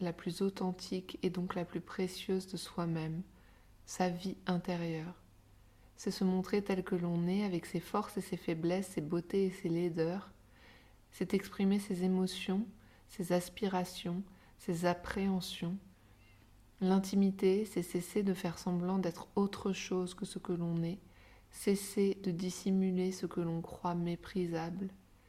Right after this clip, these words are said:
C'est donc prendre le risque d'être incompris, méprisé, rejeté au risque de rouvrir les blessures d'alors et de se voir impli-, infliger de nouvelles plaies.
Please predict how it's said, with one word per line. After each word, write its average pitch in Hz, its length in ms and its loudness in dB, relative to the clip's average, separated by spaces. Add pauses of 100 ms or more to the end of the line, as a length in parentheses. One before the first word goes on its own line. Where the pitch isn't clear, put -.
(640)
C'est - 160 0
donc 180 200 2
prendre 247 520 -2
le 170 160 2
risque 180 500 -2 (180)
d'être - 300 -6
incompris, 180 800 -4 (400)
méprisé, 180 840 0 (440)
rejeté 190 760 2
au 170 100 4
risque 180 380 0
de 160 100 0
rouvrir 185 600 0
les 185 100 4
blessures 170 480 -2
d'alors 170 480 0
et 170 60 -2
de 165 120 -8
se - 160 -10
voir 170 360 -8
impli-, - 520 -6
infliger 180 800 -2
de 190 140 -2
nouvelles 165 480 -2
plaies. - 400 -6